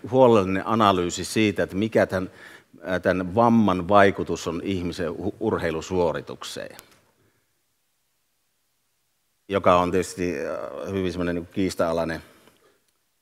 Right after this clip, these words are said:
kiista-alainen, tota, kysymys ja aiheuttaa sitten välillä kyllä vähän semmoista tahattom-, tahattoman koomisia tilanteitakin. Öö,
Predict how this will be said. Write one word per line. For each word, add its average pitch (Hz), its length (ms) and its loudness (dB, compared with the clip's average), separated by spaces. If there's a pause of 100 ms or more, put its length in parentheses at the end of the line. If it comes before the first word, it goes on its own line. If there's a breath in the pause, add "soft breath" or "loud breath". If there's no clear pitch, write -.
(420)
kiista-alainen, 101 720 4
tota, 87 520 4 (1300 soft breath)
kysymys 123 460 6
ja 104 100 6
aiheuttaa 101 440 4
sitten 101 140 -8
välillä 101 240 2
kyllä 95 160 -6
vähän 95 160 -2
semmoista 95 320 -2
tahattom-, 90 360 -2 (100)
tahattoman 95 520 -6
koomisia 90 420 -2
tilanteitakin. 73 800 -8 (1300 soft breath)
Öö, 110 800 10